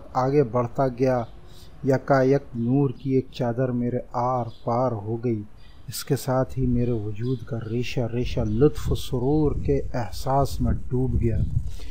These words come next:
मुझे लगा कि मैं हवाओं में उड़ रहा हूँ। मेरा जिस्म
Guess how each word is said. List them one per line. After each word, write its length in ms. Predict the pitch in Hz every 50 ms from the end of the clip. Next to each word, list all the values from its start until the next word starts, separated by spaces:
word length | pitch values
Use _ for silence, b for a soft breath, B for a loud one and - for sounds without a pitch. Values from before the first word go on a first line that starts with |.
| B B B B B B 147
मुझे 240 | 143 143 143 170 170
लगा 280 | 170 165 165 175 180
कि 160 | 170 175 180 175
मैं 180 | 165 175 175
हवाओं 480 | 165 139 127 127 131 139 147 156 170 170
में 120 | 170 170
उड़ 200 | 165 151 147 147
रहा 300 | 143 143 135 127 131 143
हूँ। 360 | 147 143 139 151 151 143 123 B B B B B B B -
मेरा 260 | 135 139 143 143 143 135
जिस्म 520 | 117 110 131 - - 160 151 139 117